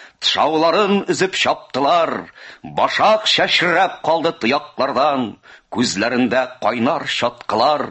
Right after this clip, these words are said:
Әллә гарлек, әллә ирлек инде, ир аты ич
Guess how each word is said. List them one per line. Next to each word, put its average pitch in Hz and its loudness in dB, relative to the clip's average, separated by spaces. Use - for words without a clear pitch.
Әллә 107 0
гарлек, 139 -2
әллә 190 2
ирлек 180 2
инде, 165 2
ир 208 2
аты 180 2
ич 202 0